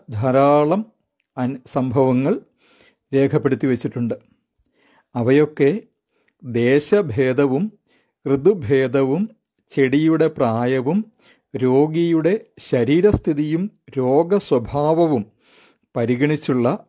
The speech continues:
മുഹൂർത്ത ചികിത്സകളാണ്. പ്രകൃതി അവസ്ഥകളെപ്പറ്റി അതിസൂക്ഷ്മമായി നിരീക്ഷിക്കുന്ന ഒരാൾക്കു മാത്രം സാധ്യമാകുന്ന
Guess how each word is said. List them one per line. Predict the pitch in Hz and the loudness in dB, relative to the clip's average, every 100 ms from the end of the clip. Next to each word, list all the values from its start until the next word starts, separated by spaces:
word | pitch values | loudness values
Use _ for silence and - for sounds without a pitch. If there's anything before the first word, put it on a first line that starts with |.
| - | -8
മുഹൂർത്ത | 131 127 170 175 - | -4 2 2 2 -4
ചികിത്സകളാണ്. | - 151 123 123 - 127 110 101 117 - _ _ _ _ _ _ _ _ - | -4 -2 -4 -4 -2 -2 -2 -2 -6 -12 _ _ _ _ _ _ _ _ 0
പ്രകൃതി | 139 143 160 190 | 2 2 0 2
അവസ്ഥകളെപ്പറ്റി | 139 135 - 160 147 147 151 156 147 - 208 - 127 | 0 -2 -2 0 2 2 0 0 -4 -4 -8 -8 -6
അതിസൂക്ഷ്മമായി | 120 165 - - 135 - - 160 147 147 143 151 185 | -4 -4 -4 -2 -4 -4 -8 -4 0 0 0 0 0
നിരീക്ഷിക്കുന്ന | 185 127 131 143 - 165 - 147 139 151 247 - _ _ _ _ - | 0 0 0 -2 -2 -6 -4 -4 -2 -2 -4 -6 _ _ _ _ -8
ഒരാൾക്കു | 123 127 131 139 - 147 | -2 2 2 -2 -2 -4
മാത്രം | 139 127 139 156 - 190 233 - _ _ | 0 0 -2 -4 -2 0 0 -4 _ _
സാധ്യമാകുന്ന | - 147 127 110 135 127 127 120 127 185 | -8 -4 -2 -2 -4 -2 0 -2 -2 -4